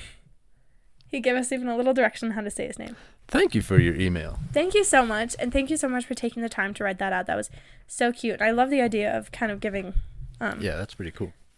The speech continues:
Speaker 1: like, moment of shoes, I guess is what you called it. Um, gotta lo-, <laughs> I was, funny enough, um, I was trying to look at the weather. <clears throat> I'm going, um, camping this weekend in Fruta,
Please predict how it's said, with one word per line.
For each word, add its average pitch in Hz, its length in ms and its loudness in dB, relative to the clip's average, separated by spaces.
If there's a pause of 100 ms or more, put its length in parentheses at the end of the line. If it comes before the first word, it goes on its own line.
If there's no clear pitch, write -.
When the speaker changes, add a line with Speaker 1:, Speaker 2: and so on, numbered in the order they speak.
Speaker 1:
like, - 320 -6 (400)
moment 214 300 -4
of 202 80 -8
shoes, 226 320 -2
I 220 80 0
guess 220 200 -4
is 240 80 -4
what 233 160 -4
you 254 60 -6
called 240 240 0
it. 359 180 2 (600)
Um, 214 400 0 (360)
gotta 226 280 4
lo-, 208 180 -4
<laughs> - 40 -8
I 262 160 8
was, 330 200 10 (460)
funny 339 280 4
enough, 240 380 4
um, 208 380 -2 (920)
I 269 140 2
was 269 160 4
trying 240 260 2
to 294 80 4
look 269 160 6
at 269 80 4
the 254 100 2
weather. 254 420 6 (180)
<clears throat> 302 180 -2
I'm 262 160 6
going, 247 480 2
um, 226 420 0
camping 294 420 0
this 233 140 -2
weekend 220 280 -2
in 202 120 -6
Fruta, 254 500 4